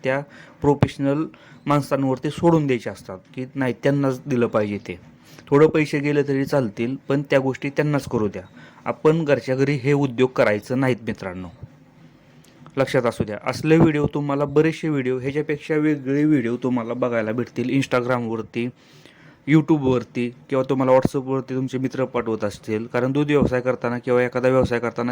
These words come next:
त्या फील्डमधला आपण व्हिडिओ बघत असतो, की आपल्याला सोप्या पद्धतीने आपल्याला व्यवसाय कसा करता येईल. ती चांगली गोष्ट आहे मित्रांनो. पण मित्रांनो, काही गोष्टी त्या लोकांवरती सोडून द्यायच्या जे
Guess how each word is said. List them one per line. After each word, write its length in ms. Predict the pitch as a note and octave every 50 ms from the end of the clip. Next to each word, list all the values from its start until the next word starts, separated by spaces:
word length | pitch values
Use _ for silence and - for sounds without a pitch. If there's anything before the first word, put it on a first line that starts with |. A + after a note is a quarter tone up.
| A#2+ -
त्या 100 | - C#3
फील्डमधला 520 | C3+ - C#3+ C#3 C3 B2+ B2 A#2+ A#2 A#2 A#2
आपण 200 | - - B2+ B2
व्हिडिओ 340 | B2+ B2+ B2 A#2+ A#2+ A#2+ A#2+
बघत 320 | B2+ C#3 C#3+ D3+ D3 C3+
असतो, 280 | A#2+ A2 - - A#2+ A#2+
की 240 | - C3+ C#3+ D#3 E3 - - - - - - - - -
आपल्याला 340 | B2+ B2+ C3 B2+ B2+ C3
सोप्या 320 | C3 - D#3 D3 - D3 C#3
पद्धतीने 400 | - D3 C3+ B2+ B2 A#2+ B2 B2
आपल्याला 280 | B2+ B2 B2+ A#2+ B2
व्यवसाय 320 | B2 B2+ B2 A#2 - B2 A#2+
कसा 240 | A#2+ C3+ C3 - D3
करता 300 | B2 A#2 A2+ - - G2+
येईल. 320 | G2 G2 F#2+ - - -
ती 60 | C3
चांगली 300 | B2 - D#3 D#3+ D#3+ D#3
गोष्ट 260 | D3 C#3+ C3+ - -
आहे 80 | B2+ A#2+
मित्रांनो. 360 | A#2 - A2 G#2+ F#2+ G2 G2 G2 _ - - - - - - - - -
पण 120 | C#3+ D3
मित्रांनो, 380 | D#3+ E3 D#3 D#3 D3 C#3+ D3+ D3
काही 220 | - D#3 D#3 D#3
गोष्टी 540 | D#3 D#3 D#3 D3 - - D3 D3 D#3 E3+ G#3+ - _ _ - - - - - - - - _ _ _ - - _ _ _ - - - _ _ _ - - - - -
त्या 100 | - C#3
लोकांवरती 520 | D3 D#3 D3+ - D3+ C#3+ D3+ D3 C#3 D3 C#3+
सोडून 300 | - - D3 D3 C#3 C3
द्यायच्या 280 | B2+ B2+ A#2+ - C#3 C#3
जे 280 | C3 C3+ D3+ D#3 D#3